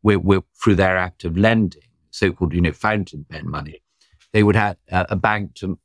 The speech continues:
make a loan would have to borrow, you know, central bank digital currency, C B D C, and, and that would create a rate of interest. And,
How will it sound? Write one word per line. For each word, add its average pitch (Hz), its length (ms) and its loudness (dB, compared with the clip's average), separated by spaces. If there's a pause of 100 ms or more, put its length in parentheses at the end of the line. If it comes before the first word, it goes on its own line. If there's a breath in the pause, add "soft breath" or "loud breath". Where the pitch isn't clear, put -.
(300)
make 101 220 0
a 95 40 4
loan 95 220 4
would 87 100 -2
have 92 140 0
to 85 100 -6
borrow, 85 720 0 (460)
you 90 80 -4
know, 85 120 2
central 85 340 -4
bank 85 220 -2
digital 82 400 -4
currency, 90 440 -4
C - 180 0
B 78 160 4
D 87 200 4
C, 78 340 -4 (520)
and, 107 160 0
and 123 160 -2
that 156 160 -2
would 143 100 -4 (160)
create 104 280 0
a - 20 -8
rate 90 220 2
of 80 80 -2
interest. - 500 -2 (280)
And, 98 420 0